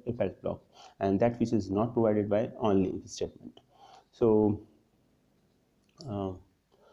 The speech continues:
this is the syntax of if condition, if else condition. Now it's time to make a program. Here you can see that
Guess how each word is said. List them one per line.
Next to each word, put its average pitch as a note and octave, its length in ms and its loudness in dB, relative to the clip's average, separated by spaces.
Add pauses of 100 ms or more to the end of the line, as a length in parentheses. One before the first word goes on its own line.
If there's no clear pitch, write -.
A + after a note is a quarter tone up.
(200)
this G#2+ 200 2
is C3+ 140 0
the A#2+ 340 4 (140)
syntax A#2 520 2 (100)
of G#2+ 280 0 (480)
if A#2 260 -2
condition, G#2 540 0 (320)
if G#2+ 160 0
else - 160 2
condition. - 420 -8
Now C3+ 460 0 (680)
it's - 200 -18
time A2 260 0
to A#2 340 2 (1700)
make G2 200 4
a - 40 0
program. G#2 440 2 (180)
Here A2 160 4
you G#2+ 160 2
can A2 120 2
see A2+ 140 0
that A#2 260 0